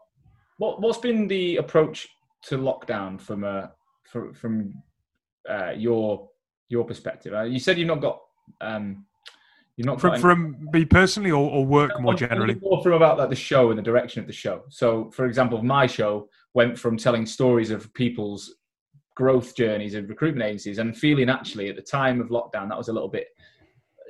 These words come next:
Speaker 1: insensitive. It was like, you know, do you really wanna hear about how Harvey Nash grown to hundreds of millions? Well, not really, no. People wanna know how to survive, what the hell's happening. So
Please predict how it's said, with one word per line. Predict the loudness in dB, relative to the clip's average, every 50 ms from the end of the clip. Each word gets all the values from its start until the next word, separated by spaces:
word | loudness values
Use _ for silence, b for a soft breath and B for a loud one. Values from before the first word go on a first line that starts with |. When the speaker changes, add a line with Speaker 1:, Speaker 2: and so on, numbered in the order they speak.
| -20 -10
Speaker 1:
insensitive. | -6 -6 -6 -2 0 0 2 2 0 -2 -6 -8 -8 -10 -10
It | -10
was | -8 -2
like, | -2 -2 0 0
you | -2
know, | -2 -2 -4 -4 -4
do | -4 -2
you | 2 2 4
really | 4 4 4 4 4
wanna | 2 0 0 0
hear | 0 0 0 0
about | 0 -2 -2 -2 -2 -2
how | -2 -2 0 -2 -2 -4 -4
Harvey | -2 -2 -2 -2 -2
Nash | -4 -4 -4 -4 -6 -12 -8
grown | -6 -4 -4 -4 -6 -8 -10
to | -12 -10
hundreds | -8 -8 -8 -8 -10 -14
of | -12 -10
millions? | -6 -4 -4 -4 -4 -6 -10 -14 _ _ -20 _ _ _ _ _ _ _
Well, | -2 -2
not | -2 -2 -4
really, | -8 -10 -6 -4
no. | 0 2 2 0 2
People | 0 0 0 2
wanna | 2 2
know | 2 2
how | 2 0 0 -4 -8
to | -14 -16
survive, | -16 -12 -2 -2 0 0 0 -2 -4 -6 _ _ _ _ _
what | -20 -18
the | -12 -8
hell's | -8 -8 -8 -8
happening. | -10 -10 -10 -14 -20 -20
So | _ -2 0 0 0 0